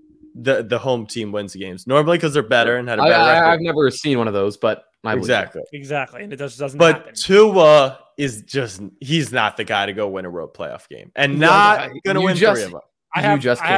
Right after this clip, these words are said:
Speaker 3: have
Speaker 2: say
Speaker 3: one
Speaker 2: it.
Speaker 3: more take before we move on
Speaker 1: I
Speaker 3: from the
Speaker 1: can't say it.
Speaker 3: Dolphins about what I think about the Dolphins and their chance of winning the Super Bowl. Another baseless take right here.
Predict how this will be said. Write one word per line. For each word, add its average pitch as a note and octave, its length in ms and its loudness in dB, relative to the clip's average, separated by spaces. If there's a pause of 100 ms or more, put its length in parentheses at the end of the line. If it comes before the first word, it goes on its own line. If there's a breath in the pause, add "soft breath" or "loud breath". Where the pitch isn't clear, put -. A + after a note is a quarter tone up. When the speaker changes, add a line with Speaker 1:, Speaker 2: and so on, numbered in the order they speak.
Speaker 3:
have C#3+ 80 -18
Speaker 2:
say F3 60 -8
Speaker 3:
one F3+ 120 -6
Speaker 2:
it. F#3+ 40 -14
Speaker 3:
more F#3 200 -8
take D#3 320 -10
before D3+ 240 -10
we C#3+ 80 -10
move C#3+ 240 -10
on C#3+ 80 -6
Speaker 1:
I G2 40 -10
Speaker 3:
from C3+ 100 -14
the - 60 -10
Speaker 1:
can't B2+ 60 -14
say C3+ 60 -8
it. - 20 -4
Speaker 3:
Dolphins C3+ 380 -10
about C3 460 -12
what C3+ 140 -8
I C3 80 -8
think B2+ 220 -16
about B2+ 180 -12
the C3 80 -18
Dolphins C3+ 540 -12
and C3+ 160 -14
their A#2 120 -14
chance B2+ 300 -14
of B2 60 -16
winning A#2+ 160 -14
the A#2 60 -16
Super B2 220 -20
Bowl. D3+ 240 -10 (1400 loud breath)
Another D#3+ 280 -2
baseless C#3+ 400 -6
take B2+ 280 -12
right B2+ 160 -12
here. B2 260 -12